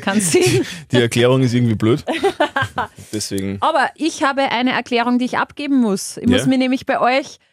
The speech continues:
Speaker 1: entschuldigen. Äh,
Speaker 2: Wer, wer, wer bist du eigentlich? Das
Speaker 1: ich
Speaker 2: ist die
Speaker 1: bin
Speaker 2: erste Frage.
Speaker 1: Ja. Ich bin Stefanie Sperr, du bist Christian Zörtler
Speaker 2: Mhm.
Speaker 1: und wir haben gemeinsam einen Podcast namens Frühstück für Morgenmuffel. Wir sind die zwei Live-Radio-Morgenshow-Moderatoren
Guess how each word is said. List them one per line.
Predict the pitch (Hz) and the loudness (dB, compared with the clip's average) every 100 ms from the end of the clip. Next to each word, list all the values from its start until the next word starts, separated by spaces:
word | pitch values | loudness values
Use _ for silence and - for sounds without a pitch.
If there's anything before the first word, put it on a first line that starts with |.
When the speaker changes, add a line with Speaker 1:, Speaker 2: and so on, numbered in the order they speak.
| _ | _
Speaker 1:
entschuldigen. | - 277 269 - 320 381 440 466 392 254 196 - | -6 -4 -4 -4 0 0 0 0 2 2 0 -2
Äh, | |
Speaker 2:
Wer, | 240 254 254 254 254 - | -2 0 0 2 0 0
wer, | 131 147 | -2 -2
wer | 127 135 | -2 -4
bist | - - | -4 0
du | 208 | 0
eigentlich? | 101 101 95 | 2 0 -4
Das | - | -6
Speaker 1:
ich | 269 | -2
Speaker 2:
ist | 135 160 | -2 2
die | |
Speaker 1:
bin | 302 | 2
Speaker 2:
erste | 247 220 | 2 0
Frage. | 120 90 90 95 - | 0 0 0 -4 -4
Speaker 1:
Ja. | 202 - - _ _ _ _ - | -4 -4 -12 _ _ _ _ -14
Ich | 247 | -8
bin | 277 | -6
Stefanie | 262 233 240 240 | -4 -4 -4 -4
Sperr, | - 262 | -2 -4
du | 285 | -4
bist | 269 - | -8 -4
Christian | 277 - 247 | -6 -2 -2
Zörtler | - 254 302 | 0 2 2
Speaker 2:
Mhm. | 240 | 0
Speaker 1:
und | 240 | 0
wir | 262 277 | 0 0
haben | 247 240 | 0 0
gemeinsam | 247 226 262 294 262 | 0 0 -2 -2 -2
einen | 226 233 | 0 -2
Podcast | 247 269 - 254 240 294 - | -2 -4 -2 0 0 -2 -2
namens | 247 233 233 233 233 - - | 0 0 0 -2 -2 -6 -8
Frühstück | - 320 294 - | -4 -4 -4 -2
für | 269 | 0
Morgenmuffel. | 247 311 262 262 - 254 | 2 2 2 0 0 -4
Wir | |
sind | 254 254 254 | -2 -2 -4
die | 254 | -6
zwei | - 226 220 196 208 233 226 233 - - - 254 285 | -2 0 2 0 0 -2 0 0 -2 -12 -2 0 0
Live-Radio-Morgenshow-Moderatoren | 302 302 269 269 254 254 - 269 247 277 | 0 0 2 2 2 -2 -2 0 2 0